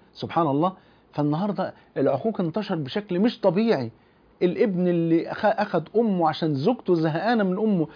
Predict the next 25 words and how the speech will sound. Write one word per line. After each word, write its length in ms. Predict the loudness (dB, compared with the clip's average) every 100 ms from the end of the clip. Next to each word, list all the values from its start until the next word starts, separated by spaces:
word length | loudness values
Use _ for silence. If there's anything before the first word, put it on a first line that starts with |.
| -10 0
وراح 360 | 2 2 0
رماها 500 | -2 0 0 0 -2
في 100 | -4
طريق 200 | -4 -2
السويس، 680 | -4 -2 0 2 0 -4 -14 _ _ -12
ربنا 280 | -8 -4 -4
يعافينا 320 | -4 -6 -6
ويعافيكم 400 | -6 -6 -10 -8
يا 40 | -10
رب 160 | -8
العالمين. 520 | -6 -6 -4 -4 -4 -8 -16 -20 _ -6
والأم 360 | 0 2 2
يا 60 | 0
عيني 240 | 0 -2
سنها 340 | -4 -4 -4 -4
فوق 180 | -6 -10
السبعين 360 | -8 -6 -6
سنة، 200 | -4 -4
مش 220 | -4 -6
عارفة 360 | -6 -6 -6 -8
ابنها 300 | -6 -6 -4
عمل 200 | -4 -6
فيها 160 | -6 -8
كده 240 | -6 -6
ليه. 260 | -4 -4